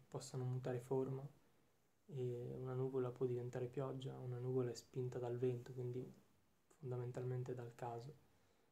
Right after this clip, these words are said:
E amo il significato che hanno le nuvole. Raccontaci del tuo ultimo singolo Déjà Vu, uscito il nove luglio per Revabs Dischi.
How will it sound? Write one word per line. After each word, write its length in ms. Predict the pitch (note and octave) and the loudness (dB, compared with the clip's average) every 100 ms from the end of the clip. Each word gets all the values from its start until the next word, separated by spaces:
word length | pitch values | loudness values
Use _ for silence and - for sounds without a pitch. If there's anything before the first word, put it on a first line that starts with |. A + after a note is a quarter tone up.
| _ _ | _ _
E 480 | B2+ A#2+ B2 B2+ - | 2 2 0 -4 0
amo 400 | C#3+ A#2+ A#2 - | 2 2 0 -4
il 120 | B2+ | -6
significato 680 | - B2+ A#2+ C3+ C3 B2 D3 | -4 -6 -4 -6 -8 -10 -8
che 80 | C#3+ | -6
hanno 160 | C#3 | -4
le 100 | B2 | -4
nuvole. 320 | - D#3+ E3 - - _ _ _ _ _ _ _ _ _ _ _ _ | -6 -8 -12 -18 -20 _ _ _ _ _ _ _ _ _ _ _ _
Raccontaci 540 | D3+ - G#3+ G#3 - | -6 -2 -2 -2 -2
del 160 | D3 C#3 | 2 2
tuo 140 | C#3 | 0
ultimo 320 | E3 D3 D3+ C#3+ | -4 -2 0 0
singolo 400 | - F3 D3+ C3+ | -2 0 2 2
Déjà 340 | B2+ E3 D3+ | 0 0 0
Vu, 280 | C3+ F#3+ - - | 0 -4 -6 -4
uscito 440 | C3+ - C#3+ C3+ | -4 0 0 2
il 60 | B2+ | 2
nove 240 | D3 D#3+ | 4 4
luglio 240 | D3+ E3 D3 | 4 2 0
per 140 | C3 | -2
Revabs 380 | B2+ B2+ C3 - | 0 0 -2 -8
Dischi. 380 | C3 - - | -10 -10 -16